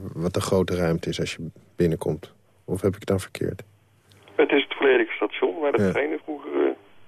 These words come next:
Speaker 2: reden.
Speaker 1: Ja.
Speaker 2: Althans, stopte eigenlijk. Het is een, een eindstation, een kopstation.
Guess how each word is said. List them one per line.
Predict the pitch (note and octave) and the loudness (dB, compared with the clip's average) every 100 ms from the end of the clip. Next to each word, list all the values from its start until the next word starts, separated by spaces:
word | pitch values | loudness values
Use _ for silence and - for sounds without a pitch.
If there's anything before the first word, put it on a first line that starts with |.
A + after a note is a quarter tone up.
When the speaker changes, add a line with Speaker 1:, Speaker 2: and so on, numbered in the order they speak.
| - - - - - - - - - _ - - _ _ _ _ _ _ _ _ _ _ _ _ _ _ | -20 -20 -20 -20 -20 -20 -20 -20 -20 _ -20 -20 _ _ _ _ _ _ _ _ _ _ _ _ _ _
Speaker 2:
reden. | - A#2 A2 G2+ - _ - | 2 4 4 0 -8 _ -2
Speaker 1:
Ja. | A2+ G2 - - - - - - - | 0 0 -4 -20 -20 -20 -20 -12 0
Speaker 2:
Althans, | G2+ G2 F2 F#2 - - | 2 4 2 0 -12 -16
stopte | - A2+ - - | 0 2 2 -4
eigenlijk. | D#2+ D2+ - | -6 -6 -10
Het | - A1 | -14 -10
is | D#2+ | -6
een, | E2 D#2 D2 | -4 -4 -6
een | - | 0
eindstation, | D#2 F2+ - - - E2 | 2 2 0 -10 -8 -2
een | |
kopstation. | - - - E2 - | 2 2 0 -10 -10